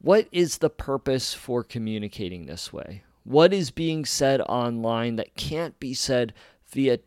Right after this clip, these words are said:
text message or phone call? I think these are questions that we really need to seriously consider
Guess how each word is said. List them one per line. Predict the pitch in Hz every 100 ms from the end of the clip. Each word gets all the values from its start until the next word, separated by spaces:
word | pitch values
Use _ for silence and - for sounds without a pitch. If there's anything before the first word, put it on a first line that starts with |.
| -
text | - 123 -
message | 120 113 113 113 107 -
or | 104 107
phone | - 95 98
call? | 98 - 50 95 - _ _ _ _ _ _ -
I | 175
think | 226 185
these | 190 156
are | 170
questions | 170 151 156 151
that | 131 69
we | 101
really | - 151 147 139
need | 131 127
to | 113
seriously | - 113 110 107 120 113
consider | - 107 - 117 107 95